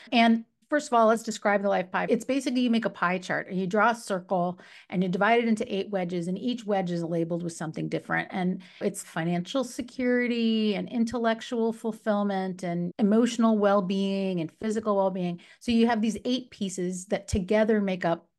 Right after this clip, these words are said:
for me, it's like my whole life. So my whole life can be described in these eight wedges of pie. And you could do different wedges, but whatever.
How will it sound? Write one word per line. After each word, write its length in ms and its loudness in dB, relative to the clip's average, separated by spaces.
for 100 -2
me, 260 2
it's 140 -6
like 160 -6
my 100 -6
whole 300 -2
life. 440 -6
So 100 0
my 100 6
whole 240 6
life 180 6
can 120 -6
be 80 2
described 520 -2
in 80 0
these 220 -4
eight 240 -6
wedges 320 -4
of 80 -14
pie. 260 -6
And 200 6
you 80 4
could 160 0
do 160 0
different 400 0
wedges, 320 0
but 220 -6
whatever. 440 -4